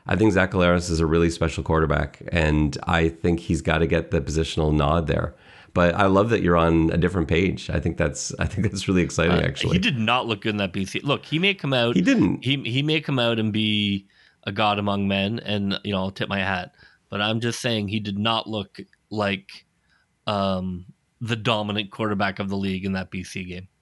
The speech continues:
Speaker 1: It's true, and he's had a couple games like that, though, this year. Remember the game in Edmonton, and he looked brutal. Like, Collaros couldn't, couldn't hit anybody in that game in Edmonton. They were, uh,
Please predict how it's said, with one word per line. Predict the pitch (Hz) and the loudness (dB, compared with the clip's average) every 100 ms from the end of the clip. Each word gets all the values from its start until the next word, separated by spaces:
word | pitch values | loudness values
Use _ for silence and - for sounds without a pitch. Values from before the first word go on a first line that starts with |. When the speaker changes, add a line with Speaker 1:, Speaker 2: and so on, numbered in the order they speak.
| _ _ _ _ _ _ | _ _ _ _ _ _
Speaker 1:
It's | 147 139 | 0 2
true, | 160 107 | 4 6
and | 101 | 6
he's | 123 131 | 4 4
had | 135 143 | 4 4
a | 151 | 2
couple | 139 135 | 0 -2
games | 110 120 113 | 2 2 4
like | 101 135 | 4 2
that, | - 78 | 0 0
though, | 82 | 0
this | 78 73 | 0 2
year. | 87 | 4
Remember | 98 135 143 | 6 4 2
the | |
game | 113 120 123 113 110 | 2 2 4 4 4
in | 117 110 | 4 4
Edmonton, | 101 127 127 - 82 80 | 4 4 2 2 2 4
and | 92 85 | 4 4
he | 107 127 | 4 2
looked | 151 95 95 | 2 0 -4
brutal. | 76 80 92 165 190 - - _ - - | -2 2 4 6 4 0 -12 _ -20 -10
Like, | 110 113 101 | -2 0 2
Collaros | - 135 151 - | 2 4 4 2
couldn't, | - 131 104 95 - _ | 0 2 2 0 -10 _
couldn't | _ - 131 104 | _ 0 0 2
hit | 104 98 | 2 2
anybody | 101 123 147 87 87 92 90 | 2 4 4 2 0 0 0
in | 87 90 | 2 2
that | 82 80 | 2 2
game | 87 85 | 2 4
in | 82 | 4
Edmonton. | 80 82 85 82 | 2 2 2 4
They | 85 | 4
were, | 92 87 82 - | 4 4 2 0
uh, | 90 | -4